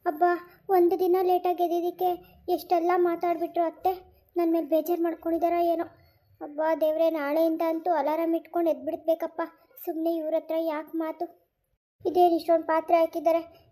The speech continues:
ಪಾತ್ರೆ ಎಲ್ಲ ತೊಳಿಬೇಕಾ? ಮೊದ್ಲು ಕಾಫಿ ಮಾಡ್ಕೊಂಡ್ ಕುಡಿದ್ಬಿಡ್ಲಾ?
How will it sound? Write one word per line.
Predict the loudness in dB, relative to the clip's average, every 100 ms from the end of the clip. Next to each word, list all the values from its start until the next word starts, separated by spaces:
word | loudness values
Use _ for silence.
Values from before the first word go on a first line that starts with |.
| _
ಪಾತ್ರೆ | -6 -4 0 0
ಎಲ್ಲ | 2 0
ತೊಳಿಬೇಕಾ? | 2 0 2 0 0 -6 -8 -18 -2
ಮೊದ್ಲು | -2 -2
ಕಾಫಿ | -2 -2 -2
ಮಾಡ್ಕೊಂಡ್ | -2 -2 -4 -4
ಕುಡಿದ್ಬಿಡ್ಲಾ? | -4 -2 -2 -2 -4